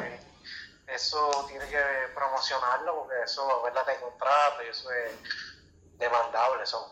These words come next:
Speaker 2: él tiene que cumplir con eso primero para después
Speaker 1: Mano, eso yo lo
Speaker 2: ya
Speaker 1: veo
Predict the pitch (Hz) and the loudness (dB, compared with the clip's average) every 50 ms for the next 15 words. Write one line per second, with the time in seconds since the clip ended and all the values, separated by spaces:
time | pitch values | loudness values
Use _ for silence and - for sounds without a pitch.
0 | - - - - - 147 147 147 143 139 143 143 143 - 143 143 143 - 139 135 | -10 -12 -8 -6 -6 -4 -4 -4 -2 -2 -2 -4 -4 -6 -8 -8 -6 -6 -4 -4
1 | 143 151 - - 143 - 131 127 131 151 160 151 135 127 117 113 - - 120 120 | -4 -2 -4 -4 -6 -6 -6 -4 -4 -2 -2 0 2 2 2 2 0 -2 -2 -2
2 | 120 123 120 117 110 - - - - - - _ _ _ - - 160 190 175 - | 0 0 0 -2 -4 -8 -14 -20 -20 -20 -20 _ _ _ 0 4 6 6 6 6
3 | - - 135 139 156 165 180 180 180 185 185 180 185 180 170 180 - - - - | 6 6 8 8 10 10 10 10 12 12 12 12 12 12 12 10 6 2 -4 -8
4 | - | -8